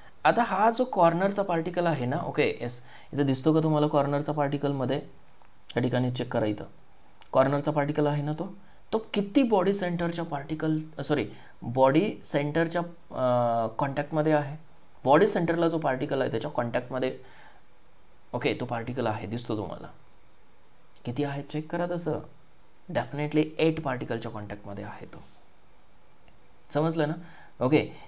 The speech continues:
जे ग्रीन कलरचे पार्टिकल्स आहेत ना, ते काय आहेत?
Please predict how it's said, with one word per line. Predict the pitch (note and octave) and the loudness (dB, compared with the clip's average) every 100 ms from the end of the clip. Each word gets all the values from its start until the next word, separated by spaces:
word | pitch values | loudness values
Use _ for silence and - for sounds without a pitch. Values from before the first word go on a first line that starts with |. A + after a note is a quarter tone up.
| - | 4
जे | D3+ A#3 - - - - | 8 8 6 -6 -12 -6
ग्रीन | G#2 D3+ A3 A#3+ | 2 6 6 6
कलरचे | A3 G#3+ G3+ | 6 4 2
पार्टिकल्स | G3 F#3+ G3+ G#3 G3+ | 2 0 2 0 2
आहेत | G3 F#3 G#3 | -2 -2 -4
ना, | B3 - - - | -6 -8 -16 0
ते | D3+ | 4
काय | E3+ | 4
आहेत? | F3 | 4